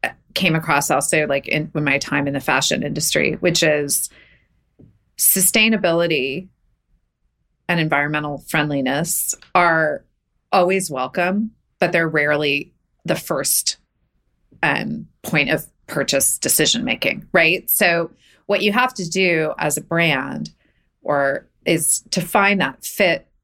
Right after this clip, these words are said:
with a client, um, a buyer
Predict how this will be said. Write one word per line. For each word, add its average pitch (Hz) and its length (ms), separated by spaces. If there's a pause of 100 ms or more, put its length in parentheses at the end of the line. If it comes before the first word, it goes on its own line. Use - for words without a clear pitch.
with 160 180
a - 40
client, - 580 (760)
um, 151 460 (200)
a - 60
buyer 135 560